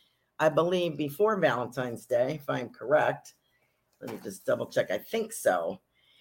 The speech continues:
And, uh, so I didn't want to miss out. Let's see. Sunday,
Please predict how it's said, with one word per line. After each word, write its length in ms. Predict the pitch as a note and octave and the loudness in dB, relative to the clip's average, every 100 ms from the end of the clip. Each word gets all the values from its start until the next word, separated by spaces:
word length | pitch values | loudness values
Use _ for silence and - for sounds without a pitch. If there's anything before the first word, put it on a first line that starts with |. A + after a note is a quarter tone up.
| - - _ | -20 -20 _
And, 400 | C3 B2+ B2 A#2+ | -2 0 0 2
uh, 300 | A#2+ A2+ A2 | 4 6 4
so 380 | G#2+ - C3+ B2 | 2 2 4 4
I 100 | A#2+ | 4
didn't 220 | B2+ D3+ | 2 0
want 140 | C#3 C3+ | 2 2
to 40 | |
miss 320 | A2+ C3 B2+ | 2 2 4
out. 380 | E3 C#3+ A2 - | 6 6 6 2
Let's 240 | C3 C3 - | 0 0 -2
see. 380 | C3 G2 F#2 - - _ _ _ | 0 0 -4 -8 -20 _ _ _
Sunday, 720 | - - E3 E3 D3 C3+ - | -4 2 4 8 10 10 6